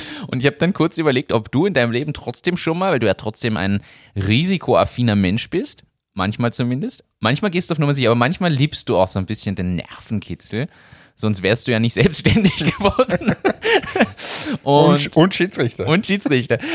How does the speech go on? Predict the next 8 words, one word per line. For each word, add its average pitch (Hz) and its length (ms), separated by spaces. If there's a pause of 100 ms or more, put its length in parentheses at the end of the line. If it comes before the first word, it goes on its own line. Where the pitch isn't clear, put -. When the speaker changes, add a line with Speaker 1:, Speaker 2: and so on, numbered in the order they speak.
(140)
Speaker 1:
Äh, 90 220 (100)
jedenfalls 139 500
hab 123 140
ich 165 80
mir 143 120
gedacht, 113 360
naja, 123 280 (220)
äh, 113 100